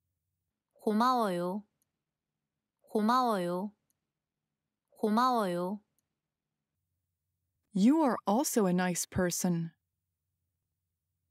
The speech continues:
Speaker 1: 당신도 좋은 사람이에요. 당신도 좋은 사람이에요. 당신도 좋은 사람이에요.
Speaker 2: We are a nice couple.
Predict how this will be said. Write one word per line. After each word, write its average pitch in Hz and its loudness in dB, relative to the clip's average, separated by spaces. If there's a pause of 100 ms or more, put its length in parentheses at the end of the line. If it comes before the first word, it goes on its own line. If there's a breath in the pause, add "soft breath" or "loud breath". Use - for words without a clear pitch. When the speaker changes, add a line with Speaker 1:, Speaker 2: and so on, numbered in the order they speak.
(760)
Speaker 1:
당신도 240 -2
좋은 208 -2
사람이에요. 180 -2 (1300)
당신도 233 -2
좋은 208 0
사람이에요. 180 -2 (1300)
당신도 240 -2
좋은 202 0
사람이에요. 185 -2 (1900)
Speaker 2:
We 202 4
are 240 2
a - 0
nice 190 0
couple. 175 -4